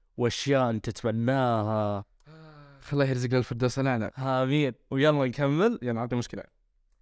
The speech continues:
Speaker 1: يقول: "أبي أتعلم لغة بس ما أدري متى.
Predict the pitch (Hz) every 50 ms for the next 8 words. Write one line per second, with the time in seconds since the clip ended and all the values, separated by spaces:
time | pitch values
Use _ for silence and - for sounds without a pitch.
0 | _ _ _ _ _ _ - 120 127 143 165 190 202 185 - 151 135 147 139 -
1 | 165 160 180 180 160 139 135 160 170 160 175 196 180 147 - - 151 147 151 110
2 | 156 147 156 143 127 110 101 - - 98 85